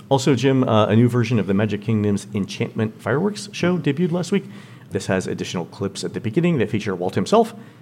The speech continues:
Speaker 1: as well as Roy O. Disney, and the show's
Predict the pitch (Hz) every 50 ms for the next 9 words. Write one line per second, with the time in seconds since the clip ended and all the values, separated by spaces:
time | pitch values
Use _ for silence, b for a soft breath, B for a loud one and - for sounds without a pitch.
0 | B B B B B - - - 92 90 90 98 92 92 92 92 - 90 87 85
1 | 82 - 92 90 90 87 85 - 98 101 98 101 104 92 98 101 98 95 98 117
2 | - - - - 101 92 87 90 90 87 - - 107 95 90 -